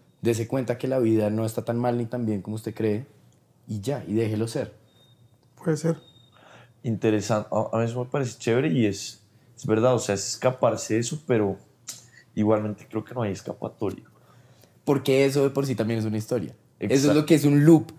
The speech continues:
Speaker 1: un bucle en mi cabeza que yo digo, "Listo, no me voy a contar historias maricas de, huevón, que no me respondió esta vieja, entonces me voy a hundir".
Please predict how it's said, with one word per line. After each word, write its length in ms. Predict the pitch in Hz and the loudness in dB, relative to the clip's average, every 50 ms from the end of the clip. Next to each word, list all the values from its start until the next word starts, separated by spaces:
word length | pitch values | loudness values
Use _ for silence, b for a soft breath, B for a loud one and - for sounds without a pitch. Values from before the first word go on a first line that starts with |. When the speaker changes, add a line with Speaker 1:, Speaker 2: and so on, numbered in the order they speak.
| b b _ - | b b _ 2
Speaker 1:
un 180 | 143 156 143 | 2 4 4
bucle 300 | 143 180 180 160 - 156 151 | 6 4 4 4 2 2 2
en 100 | 147 147 | 2 2
mi 100 | 147 135 | 2 2
cabeza 260 | 156 147 135 131 120 | 2 2 2 2 0
que 80 | 135 | 0
yo 60 | 135 123 | 0 0
digo, 140 | 113 113 | 2 0
"Listo, 280 | 117 131 123 120 - 104 | 0 0 -2 -2 0 0
no 80 | 104 110 | 0 2
me 60 | 120 | 0
voy 80 | 117 117 | 0 -2
a 20 | |
contar 240 | - 143 131 127 110 | -4 -4 -2 -2 -2
historias 360 | 104 - - 127 120 120 117 | -2 0 0 0 0 0 0
maricas 480 | 131 143 135 117 113 110 - 113 110 110 | 0 0 0 -2 -2 0 -2 -2 0 0
de, 480 | 120 120 120 120 120 120 120 113 107 - - _ _ _ _ _ _ b b b b b b _ | 0 0 0 0 0 0 -2 -4 -4 -8 -14 _ _ _ _ _ _ b b b b b b _
huevón, 260 | - 151 156 156 151 | -2 0 2 2 2
que 120 | 151 143 135 | 0 0 0
no 80 | 139 | 0
me 40 | 143 | 0
respondió 340 | 143 143 - 156 160 151 135 | 0 -2 -2 -2 -2 0 -2
esta 180 | 123 - 135 127 | 0 0 0 2
vieja, 340 | 131 139 139 135 127 127 127 | 2 4 4 2 2 2 0
entonces 300 | 120 117 - 135 135 131 | -2 0 0 0 0 0
me 120 | 135 143 | 0 0
voy 60 | 139 | 0
a 40 | 117 | 0
hundir". 440 | 107 110 110 110 139 139 127 131 | 0 0 0 2 0 0 0 -2